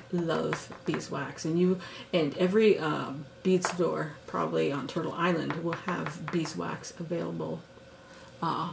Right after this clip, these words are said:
with all your beading supplies. Okay, now before we get too far along, I did want to show you some of my, uh, beading projects. Um, I have, uh, I've done peyote stitch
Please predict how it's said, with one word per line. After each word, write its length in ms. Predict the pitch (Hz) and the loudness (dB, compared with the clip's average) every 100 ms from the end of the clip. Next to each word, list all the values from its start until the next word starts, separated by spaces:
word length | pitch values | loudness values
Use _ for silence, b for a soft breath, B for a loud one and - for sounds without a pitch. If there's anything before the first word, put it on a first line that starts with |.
| - - | -6 2
with 260 | 180 180 | 4 4
all 200 | 170 160 | 2 2
your 120 | 165 | 0
beading 280 | 156 151 156 | -2 -4 -4
supplies. 480 | - - - - - - - - - - - - - - - - - - - - - - - - - - - - - - - - - - - - - - - - - - - B B B B B - - | -8 -12 -10 -10 -14 -18 -20 -20 -20 -20 -20 -20 -20 -20 -20 -20 -20 -20 -20 -20 -20 -20 -20 -20 -20 -20 -20 -20 -18 -18 -18 -10 -10 -10 -16 -20 -20 -20 -20 -20 -20 -20 -18 B B B B B -16 -10
Okay, 320 | - 185 147 - | 0 0 0 -2
now 160 | 185 | -2
before 340 | 175 185 185 302 | 0 -2 0 2
we 100 | 233 | 2
get 120 | 175 | 4
too 120 | 226 | 2
far 220 | 226 208 | 2 0
along, 300 | 165 165 165 - | 2 2 0 0
I 80 | |
did 220 | 170 208 196 | 0 2 4
want 200 | 190 156 | 4 4
to 60 | |
show 100 | - | 0
you 200 | 165 147 | 0 0
some 200 | - 170 | 0 2
of 100 | 156 | 4
my, 280 | 151 135 131 | 2 0 -2
uh, 180 | 131 131 - - - 156 | -4 -6 -10 -20 -14 0
beading 280 | 180 175 151 | 4 4 2
projects. 640 | 175 160 - - - - B B B B - | 2 0 -2 -6 -8 -10 B B B B -2
Um, 320 | 147 147 147 | 2 2 2
I 140 | 143 156 | 0 -2
have, 640 | 151 175 170 165 160 - - | 0 0 0 0 -4 -12 -10
uh, 260 | 170 135 131 - - - | -8 -6 -8 -12 -16 4
I've 160 | 185 165 | 4 6
done 300 | 180 160 151 | 6 6 2
peyote 440 | - 170 165 185 | 0 0 0 0
stitch 440 | 208 - 370 - | 0 0 -2 -2